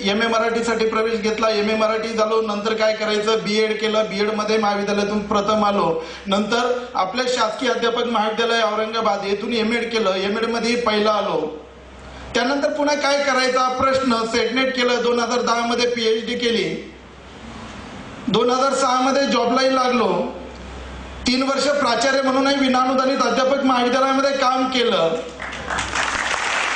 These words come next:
परंतु काय असतं, जोपर्यंत आपण स्थिर असत नाही, जोपर्यंत आपली गुणवत्ता दिसत नाही, तोपर्यंत आपल्याला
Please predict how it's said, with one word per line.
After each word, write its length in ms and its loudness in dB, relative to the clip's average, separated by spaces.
परंतु 320 0
काय 240 2
असतं, 460 2
जोपर्यंत 600 2
आपण 300 2
स्थिर 400 0
असत 380 2
नाही, 240 2
जोपर्यंत 540 2
आपली 340 0
गुणवत्ता 540 2
दिसत 500 0
नाही, 180 2
तोपर्यंत 640 0
आपल्याला 640 0